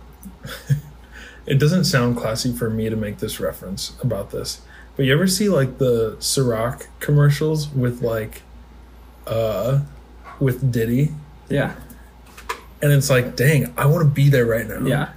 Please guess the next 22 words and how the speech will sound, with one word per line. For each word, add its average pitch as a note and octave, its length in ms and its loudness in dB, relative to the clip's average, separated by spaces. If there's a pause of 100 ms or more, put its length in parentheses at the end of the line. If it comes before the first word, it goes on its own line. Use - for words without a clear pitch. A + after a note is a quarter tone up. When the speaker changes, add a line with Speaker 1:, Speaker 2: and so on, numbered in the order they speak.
(140)
Speaker 1:
Like, C#3 320 4
they're F3+ 340 4
having D3 360 4
the C3 80 4
classiest C#3+ 800 0
good C3 200 2
time B2 240 0
I've A#2 160 0 (100)
ever A#2+ 200 2
seen. A#2+ 420 -4 (440)
That's D3+ 220 4
how D#3+ 120 4
I C#3 80 6
feel C3+ 220 2
about A#2 240 0
this A#2+ 140 -2
picture. C3 500 -6 (500)
Like, A#2 160 -6 (380)
"Dang, C3 800 4
it's C3+ 180 4
really C3 320 2
cool." C#3 340 -2